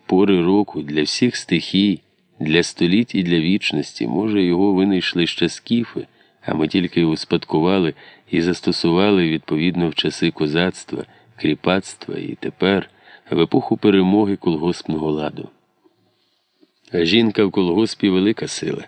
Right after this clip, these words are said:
Тільки ці слова вождя і більш нічого. Ні шовків для наших дівчат і матерів, і надійне щастя для дітей, а тільки каторжна праця,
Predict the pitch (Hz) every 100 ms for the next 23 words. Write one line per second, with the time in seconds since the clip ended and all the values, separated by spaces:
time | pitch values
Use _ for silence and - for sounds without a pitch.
0 | _ _ _ _ - - - - 87 87
1 | 120 - 156 - 135 139 135 123 98 104
2 | 123 123 92 - 78 73 98 107 - 85
3 | - - 85 78 76 73 - - _ 131
4 | 151 - 123 92 - 131 120 95 87 90
5 | 87 85 80 78 95 95 85 80 - 82
6 | 92 101 - _ - - - - 98 107
7 | 110 131 117 - 117 110 - 92 92 82
8 | 85 101 117 120 90 85 131 131 113 -
9 | 117 117 104 90 85 87 - 85 78 -
10 | - -